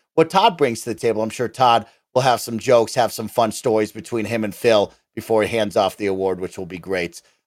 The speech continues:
Let's keep it rolling, Gary. We got a fun one, and this is right up your alley because you used to be a G T A role player,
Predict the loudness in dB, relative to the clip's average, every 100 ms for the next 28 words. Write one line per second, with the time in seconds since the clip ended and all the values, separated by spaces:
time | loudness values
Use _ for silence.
0 | _ 0 2 0 0 4 4 4 2 -2
1 | _ _ _ 2 4 4 2 2 2 2
2 | 2 2 4 0 0 0 -2 -2 -4 -4
3 | -4 4 4 4 2 2 4 4 4 0
4 | -2 -4 -2 -4 -4 -6 -6 -8 -2 -2
5 | -2 -10 -12 -6 -2 0 -2 0 2 2
6 | 2 -2 -2 -2 -6